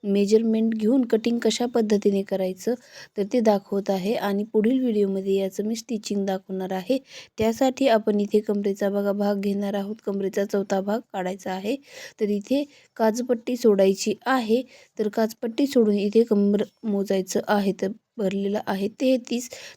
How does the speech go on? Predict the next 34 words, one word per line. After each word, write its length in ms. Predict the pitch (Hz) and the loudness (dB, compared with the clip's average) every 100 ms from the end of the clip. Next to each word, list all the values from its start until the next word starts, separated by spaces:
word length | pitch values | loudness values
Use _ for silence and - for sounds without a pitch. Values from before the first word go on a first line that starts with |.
| - | -6
तर 100 | 202 | -4
तेहतीसचा 640 | - 208 208 254 233 285 | 2 4 2 -4 -4 -2
चौथा 360 | 269 262 226 208 | 2 0 2 0
भाग 160 | 202 190 | 0 -4
काढायचा 500 | - 190 190 190 208 | -4 -4 -2 -6 -6
आहे. 240 | 196 185 220 | -6 -2 -2
तेहतीसचं 600 | 226 196 180 202 - - | 0 0 0 -8 -6 -6
अर्ध 320 | - 214 196 | -2 -2 4
येणार 320 | 226 220 202 | 6 6 2
आहे 200 | 202 202 | -2 -2
साडेसोळा 760 | 208 202 190 196 - 277 254 233 - - - - | -2 -2 -2 -4 0 4 6 4 0 -20 -16 -6
आणि 200 | 208 208 | -2 0
साडेसोळाच्या 920 | 220 202 214 - 233 247 247 277 254 | 4 6 4 6 6 6 2 -2 0
अर्ध 280 | 196 196 196 | 0 0 -2
येणार 420 | 202 196 196 196 | -2 -2 -2 -2
आहे 240 | 190 196 | -4 -4
सव्वा 420 | 214 202 202 202 208 - | -2 0 2 2 0 0
आठ. 260 | 214 208 - _ _ - - _ | -2 -2 -14 _ _ -20 -20 _
तर 80 | 226 | -6
सव्वा 440 | 214 226 214 226 247 - | -2 2 2 4 0 0
आठमध्ये 480 | 226 247 285 285 240 | -2 2 4 6 6
आपल्याला 380 | 214 208 208 226 - | 4 4 2 0 0
तीन 180 | 269 269 | 2 4
इंच 260 | 247 240 | 2 4
एक्स्ट्रा 380 | 214 208 - 196 | 4 4 0 -2
घ्यायचे 340 | 190 185 - | 0 -2 -2
आहे, 160 | 190 208 | 0 0
सव्वा 380 | 233 214 202 202 | 0 2 2 2
नऊ, 260 | 202 240 | 0 -2
सव्वा 360 | 285 208 190 190 | -4 -4 -2 -2
दहा 240 | 202 208 | -2 -4
आणि 160 | 254 294 | -2 -4
सव्वा 380 | - 233 208 196 | 0 2 4 2
अकरा. 280 | 185 190 | 0 -4